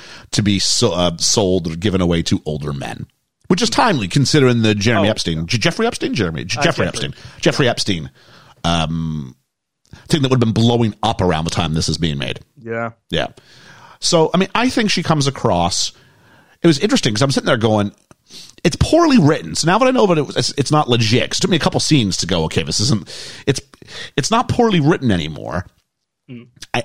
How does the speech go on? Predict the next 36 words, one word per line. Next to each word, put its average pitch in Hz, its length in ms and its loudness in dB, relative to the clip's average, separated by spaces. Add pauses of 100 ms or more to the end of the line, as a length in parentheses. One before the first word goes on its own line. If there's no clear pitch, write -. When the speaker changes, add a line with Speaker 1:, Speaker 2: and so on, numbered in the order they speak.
Speaker 1:
am 180 240 4
wondering 160 340 4
how 147 260 2
we 143 120 4
got 135 260 2
to - 80 -4
these 117 140 2
conversations 95 800 0
in 98 80 0
an 90 40 -2
organic 87 460 -2
fashion. - 540 -2 (720)
<laughs> 135 80 2 (1160)
Speaker 2:
It's, 220 260 -8
it's 208 180 -4
strange 208 460 -2
'cause - 100 -10
I 196 100 0
think 226 340 -4
for 165 200 -6
us, 165 220 -2
we're 151 80 -8
seeing 151 240 -6
in 143 160 -4
this 139 160 -4
thing 143 160 -6
of, 131 140 -6
like, 120 280 -4
"Oh, 175 240 2
it's 147 160 0
just, - 320 -8
like, 123 400 -8
making 151 360 -6
fun 151 160 -4
of 127 80 -8
America." 135 580 -4